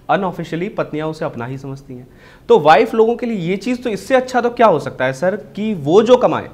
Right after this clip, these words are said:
उसकी इनकम पे भी टैक्स उनका पति दे। तो ऐसा भी कुछ होता है कि अगर बीवी कमा रही है, तो पति टैक्स दे सकता है उस पे?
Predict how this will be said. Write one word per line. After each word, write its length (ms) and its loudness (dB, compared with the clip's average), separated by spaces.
उसकी 260 -4
इनकम 280 0
पे 120 0
भी 80 -2
टैक्स 300 0
उनका 160 0
पति 300 -4
दे। 120 -12
तो 220 0
ऐसा 320 6
भी 80 0
कुछ 220 -6
होता 240 2
है 280 0
कि 140 -6
अगर 180 0
बीवी 300 -4
कमा 240 -2
रही 140 -6
है, 60 -12
तो 40 -4
पति 300 0
टैक्स 240 0
दे 120 -6
सकता 240 -10
है 40 -6
उस 100 -14
पे? 160 -10